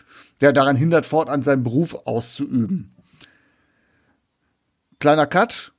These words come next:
Beide treffen sich einige wenige Jahre später wieder, und zwar in einem Trainingscamp der Navy, Carl als Taucheranwärter und Leslie als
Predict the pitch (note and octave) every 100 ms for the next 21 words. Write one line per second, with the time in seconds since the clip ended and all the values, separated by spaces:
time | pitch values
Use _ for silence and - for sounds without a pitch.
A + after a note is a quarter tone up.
0 | - E3+ F3 E3 F3+ E3 D3+ - D3+ E3+
1 | D3+ D3+ D3+ C#3+ C#3 D3 C#3+ - D3+ D3
2 | C#3 A#2 D#3+ A3+ B3 G3+ D3+ F3 E3 C#3
3 | B2 - - F3+ A#3 G#3 - F#3+ G3+ G3
4 | F#3 F#3+ G3 G#3 G#3 _ _ - D3+ D3+
5 | C#3 C3 - - E3 G#3 G3+ F3 F3 D#3+
6 | E3 E3 D3+ C#3 C#3+ B2 C3+ B2 A#2+